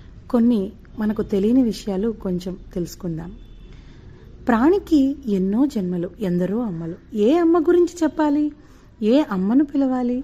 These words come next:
ఏ అమ్మను కొలవాలి? ఏ అమ్మ పలకాలి? అందుకే చరాచర జగత్తుకే అమ్మ, అందరికీ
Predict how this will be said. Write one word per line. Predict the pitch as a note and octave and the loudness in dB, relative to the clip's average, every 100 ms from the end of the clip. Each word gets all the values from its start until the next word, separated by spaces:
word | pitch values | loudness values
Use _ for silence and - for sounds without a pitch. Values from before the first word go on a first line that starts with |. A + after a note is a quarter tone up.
| - | -4
ఏ | G#3+ A#3 F3 | -2 -2 -2
అమ్మను | F#3+ G#3+ B3+ A3 | -4 -2 0 -2
కొలవాలి? | - F#3 F3 F#3+ G3+ C4+ F4+ - - - - - | -4 -6 -4 -4 -2 -2 -2 -10 -20 -20 -20 -6
ఏ | A3+ B3+ C#4+ A#3 | 0 2 0 -2
అమ్మ | G3 C4+ | 0 0
పలకాలి? | - F3 E3 - F3 E3 - - - - - - - - | -2 -6 -6 -8 -6 -8 -12 -20 -20 -20 -20 -20 -16 -6
అందుకే | F3+ F#3+ - A3+ - - - - - - A#3 | -2 -2 -2 -4 -4 -14 -20 -20 -20 -8 -4
చరాచర | A3 C4 D4+ D#4+ | -2 -2 0 0
జగత్తుకే | A#3 G#3+ B3 B3+ C#4 C#4 C4 | 0 0 -2 -2 -2 0 0
అమ్మ, | B3+ G3+ A3 A3+ F3 - - - - - - - - - | 0 0 0 0 -4 -14 -20 -18 -18 -18 -18 -20 -16 -6
అందరికీ | F#3 A3+ D#4 D4+ D#4 C#4 | 0 2 2 2 2 2